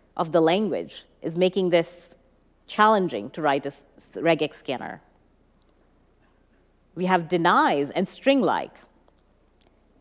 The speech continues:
I M is a robust and flexible language, making it challenging to design a sound regex-based scanner.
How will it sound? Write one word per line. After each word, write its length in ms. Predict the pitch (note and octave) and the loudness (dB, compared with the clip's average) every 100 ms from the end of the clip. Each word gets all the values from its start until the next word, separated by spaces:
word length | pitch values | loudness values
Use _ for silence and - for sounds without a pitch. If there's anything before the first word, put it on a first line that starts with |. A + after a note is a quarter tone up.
| _ _ _ _ | _ _ _ _
I 160 | A3+ C4+ | 4 6
M 240 | F4+ G4 | 6 6
is 100 | F#4 | 6
a 80 | D#4+ | 6
robust 580 | G#3 G3+ F#3 A3+ C4+ - | 8 6 8 4 2 -4
and 140 | B3 | -4
flexible 460 | - A3+ - A3 G3+ | -2 -2 -2 0 0
language, 540 | G3 C4 C3 F2 - _ _ _ _ _ _ | 0 -2 -4 -8 -16 _ _ _ _ _ _
making 360 | G3 A#3 B3 D#4+ | 2 4 4 2
it 180 | D4 - | 0 -8
challenging 640 | - A3+ A#3+ A#3 D#3 C3 - | 0 2 2 0 -2 -4 -6
to 80 | G3+ | -2
design 480 | F#3 F#3 G3+ A#3 A3+ | 0 2 2 2 0
a 60 | |
sound 640 | A3 - A3 G#3 A3+ A3+ | -2 0 2 4 2 0
regex-based 680 | E3 F#3 G3 F#3+ - F3 - | 2 2 0 -4 -4 -4 -4
scanner. 440 | - E3 D#3+ - | -8 -8 -8 -14